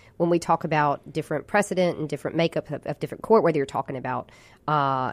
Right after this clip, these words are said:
you know, when you, when you see these aggressive or decisive, super decisive, uh, or super, uh, polarizing opinions come down, um, and then you also see it sometimes in policies. Uh, I, I saw it a lot, um, dealt with a lot in federal policies dealing with,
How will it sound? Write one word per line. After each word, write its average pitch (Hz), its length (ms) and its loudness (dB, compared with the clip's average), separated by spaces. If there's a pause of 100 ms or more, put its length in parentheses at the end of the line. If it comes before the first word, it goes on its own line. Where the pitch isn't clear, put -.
(120)
you 185 200 6
know, 156 60 6
when 196 360 2
you, 185 140 2
when 190 100 4
you 180 100 0
see 240 220 0
these 190 160 0
aggressive 156 600 2
or 143 80 0
decisive, 139 560 0
super 196 240 0
decisive, 151 720 -2
uh, 139 260 -2
or - 80 -4
super, 156 420 -2 (380)
uh, 151 160 2 (360)
polarizing 156 600 4
opinions 165 720 0
come 220 200 4
down, 214 400 4 (380)
um, 156 360 6
and 247 200 6
then 262 160 8
you 240 140 6
also 220 300 4
see 180 220 0
it - 80 0
sometimes 156 500 0
in 151 120 -2
policies. 170 840 -2
Uh, - 20 -4
I, 151 540 0
I 131 60 0
saw 185 160 4
it 160 80 4
a - 20 0
lot, 147 420 0
um, 147 280 -4
dealt 170 160 2
with 160 100 -2
a 147 60 -4
lot 147 240 0
in 151 100 -6
federal 165 320 2
policies 151 540 -2
dealing 151 340 0
with, 147 240 0